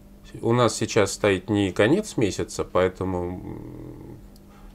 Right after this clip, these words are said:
ра-, че-, календарь, вот, э, календарь работает в обычном режиме. То есть вот он, э, собирается перевести число,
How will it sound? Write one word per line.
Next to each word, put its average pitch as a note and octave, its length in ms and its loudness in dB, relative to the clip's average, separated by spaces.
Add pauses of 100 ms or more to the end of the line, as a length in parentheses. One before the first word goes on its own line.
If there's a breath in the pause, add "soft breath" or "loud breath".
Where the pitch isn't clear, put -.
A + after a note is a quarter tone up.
(200)
ра-, E2 200 -6
че-, F#2+ 280 -6
календарь, A2 380 4
вот, A2 320 2 (600 loud breath)
э, - 560 -4
календарь A#2 340 6
работает A2+ 460 2
в - 20 4
обычном F#2+ 460 0
режиме. D#2+ 520 -2
То E2 80 -4
есть C#2+ 200 -6
вот E2 200 -4
он, D#2+ 220 -6 (140)
э, F2 340 -8
собирается F2+ 580 0
перевести E2 720 -4 (2000 loud breath)
число, F3 560 0